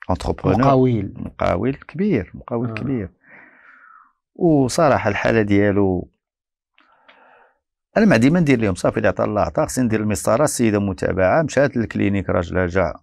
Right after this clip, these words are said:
Speaker 1: تا هو راه مهندس، حيح، مشى داها للكلينيك، المهم ل-، لقاوها شي شوية خصها الراحة والراحة النفسية،
Speaker 2: مم.
Speaker 1: تخلعت.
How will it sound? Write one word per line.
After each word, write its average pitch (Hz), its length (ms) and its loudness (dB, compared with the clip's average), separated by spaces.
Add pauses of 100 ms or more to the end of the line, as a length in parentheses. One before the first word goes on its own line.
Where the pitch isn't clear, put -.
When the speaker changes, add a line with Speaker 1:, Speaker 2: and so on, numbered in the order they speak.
(140)
Speaker 1:
تا - 100 -2
هو 90 200 -4
راه 85 160 -6
مهندس، 95 640 -4 (460)
حيح، 107 540 -2 (1300)
مشى 143 340 2
داها 110 260 2
للكلينيك، 101 640 0 (380)
المهم 135 420 0
ل-، 95 80 -12 (1400)
لقاوها 101 760 2 (600)
شي - 160 -4
شوية 117 280 2
خصها - 280 -2
الراحة 95 480 0
والراحة 92 360 -4
النفسية، 92 680 0
Speaker 2:
مم. - 380 -8
Speaker 1:
تخلعت. - 380 -4